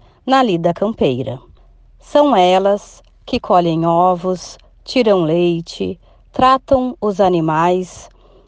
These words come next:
preparam o café da manhã, lavam, estendem, recolhem e guardam as roupas da família toda, preparam as refeições, organizam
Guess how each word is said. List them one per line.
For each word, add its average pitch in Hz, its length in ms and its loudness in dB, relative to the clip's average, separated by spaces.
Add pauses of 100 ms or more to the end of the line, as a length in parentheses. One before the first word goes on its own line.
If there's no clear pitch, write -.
(120)
preparam 190 880 2
o 180 80 -6
café 202 440 -2
da 226 160 2
manhã, 180 600 0 (480)
lavam, 185 1000 0
estendem, 190 920 -2
recolhem 190 840 0 (220)
e 226 100 -4
guardam 240 460 2
as 226 160 0
roupas 202 420 0
da 190 100 0
família 214 460 -2
toda, 175 600 -2 (320)
preparam 202 580 2
as 196 140 -2
refeições, 175 1000 0 (360)
organizam 220 800 0